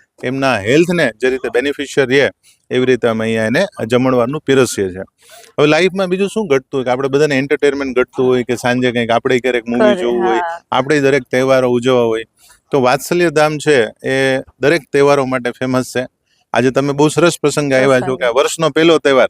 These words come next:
Speaker 1: એટલે
Speaker 2: હા,
Speaker 1: મકર સંક્રાંતિ.
Speaker 2: મકર સંક્રાંતિ.
Speaker 1: એ પણ આપણે જોયું કે કેટલો સરસ ગ્રાન્ડ અહીંયા ઉજવાય છે. અહીંયા પછીનો અમારો બીજો ગ્રાન્ડ હશે એ ફૂલડોલ હોલી, જેમાં અમે એક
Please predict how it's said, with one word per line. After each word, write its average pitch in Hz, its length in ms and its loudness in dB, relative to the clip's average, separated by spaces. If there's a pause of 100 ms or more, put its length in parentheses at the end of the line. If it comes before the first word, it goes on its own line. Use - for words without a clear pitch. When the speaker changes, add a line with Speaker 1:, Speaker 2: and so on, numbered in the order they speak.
(160)
Speaker 1:
એટલે 117 140 -6
Speaker 2:
હા, 127 60 -2
Speaker 1:
મકર 170 200 2
સંક્રાંતિ. 208 360 -2
Speaker 2:
મકર 196 220 -6
સંક્રાંતિ. 175 640 -14
Speaker 1:
એ - 100 0
પણ 143 200 0
આપણે 143 240 0
જોયું 143 280 2
કે 139 80 -4
કેટલો 143 260 -2
સરસ 139 340 0
ગ્રાન્ડ 131 340 0
અહીંયા 135 160 -2
ઉજવાય 127 380 2
છે. 131 140 -8 (440)
અહીંયા 156 240 0
પછીનો 156 340 -2
અમારો 151 260 0
બીજો 139 260 -2
ગ્રાન્ડ 139 320 0
હશે 131 440 -2
એ 127 240 2
ફૂલડોલ 160 500 2
હોલી, 123 220 0 (500)
જેમાં 147 200 0
અમે 170 240 -4
એક 170 180 0